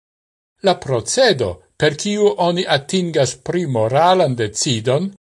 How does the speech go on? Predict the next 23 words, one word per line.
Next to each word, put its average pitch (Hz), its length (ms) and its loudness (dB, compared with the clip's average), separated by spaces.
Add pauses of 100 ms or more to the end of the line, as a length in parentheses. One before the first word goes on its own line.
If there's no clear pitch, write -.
(320)
estas 202 480 0
determinebla 202 920 0
per 165 260 -2
la 156 140 2
vido 131 360 -2
de 180 160 2
la 190 180 4
okuloj, 175 680 -2 (580)
konkludas 135 800 -2
psikologo. 95 800 -2 (800)
Kaj 113 320 2
alia 113 560 -2
kolego 104 800 0
admonas 123 680 -2
pri 131 300 -4
atentemo. 131 880 0 (880)
Jam 156 260 2
hodiaŭ 143 720 0
en 165 180 0
komputilaj 196 840 0
telefonoj 110 960 2
estas 170 420 0
instalitaj 190 840 0